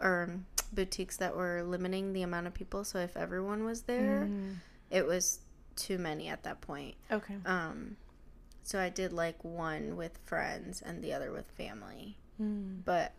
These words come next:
Speaker 1: ideally, I guess it just would have been one day, but
Speaker 2: Yeah.
Speaker 1: I didn't, 'cause I was nervous about that too, which, I mean, my, m-, they know my family, so that would have been fine, but I think
Speaker 2: Yeah.
Speaker 1: about that too. Like, even
Speaker 2: Mm-hmm.
Speaker 1: our wedding days, like,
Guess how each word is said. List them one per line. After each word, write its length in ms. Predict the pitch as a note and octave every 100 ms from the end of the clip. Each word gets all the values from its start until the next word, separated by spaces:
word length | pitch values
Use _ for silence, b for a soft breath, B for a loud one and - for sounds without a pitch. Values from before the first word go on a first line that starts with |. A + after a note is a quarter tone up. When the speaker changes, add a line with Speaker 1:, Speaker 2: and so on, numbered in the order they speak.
| -
Speaker 1:
ideally, 520 | F#3+ F#3+ A3 A3 F#3
I 80 | F3
guess 240 | - F3
it 160 | - -
just 220 | F3+ -
would 100 | E3
have 80 | F3+
been 200 | D#3+ F3+
one 180 | E3+ F3+
day, 240 | F3+ G3 G3
but 160 | - G#3+
Speaker 2:
Yeah. 220 | G#3 G3 F3+ B B B B B - - - - - - - - -
Speaker 1:
I 100 | F#3
didn't, 300 | F#3 F3+ -
'cause 160 | F#3+
I 100 | F#3
was 120 | F3
nervous 420 | F3+ E3+ E3 E3+ D#3
about 220 | D#3 D3
that 160 | - -
too, 160 | F#3+
which, 360 | G3 C4+ C4+ - -
I 80 | A#3
mean, 460 | A#3 A3 G#3 G#3 G#3
my, 240 | G3 G3+ - - - - - - - - G3+
m-, 180 | G3+ F#3 - - - - - -
they 260 | F#3+ G#3
know 140 | G3 E3
my 160 | -
family, 360 | F#3 - C#3 E3
so 140 | - F3+
that 120 | D#3+
would 100 | D#3+
have 80 | -
been 140 | E3+
fine, 220 | E3+ D3+
but 100 | E3
I 80 | F#3
think 220 | A#3+ F#3
Speaker 2:
Yeah. 40 | G3+
Speaker 1:
about 200 | G#2 -
that 140 | - -
too. 160 | F3 D#3+
Like, 200 | A3 G3+
even 260 | G3+ G3+
Speaker 2:
Mm-hmm. 100 | G3+ - -
Speaker 1:
our 120 | F#3+
wedding 400 | F3 E3+ E3+ E3+
days, 440 | D#3 G#2+ G#2+ G3 -
like, 360 | F#3 F3 -